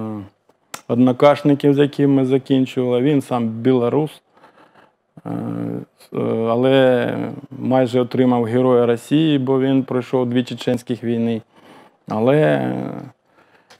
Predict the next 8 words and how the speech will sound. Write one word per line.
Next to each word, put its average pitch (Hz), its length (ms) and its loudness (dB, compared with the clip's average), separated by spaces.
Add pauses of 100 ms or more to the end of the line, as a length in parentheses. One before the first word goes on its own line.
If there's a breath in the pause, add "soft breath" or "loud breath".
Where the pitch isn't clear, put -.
(120)
завдячуючи 123 960 0
путінській 123 520 -2
пропаганді, 123 720 0
він 117 140 0
каже: 120 260 0
«Путін 120 400 -2
мій 117 140 0
президент, 120 760 0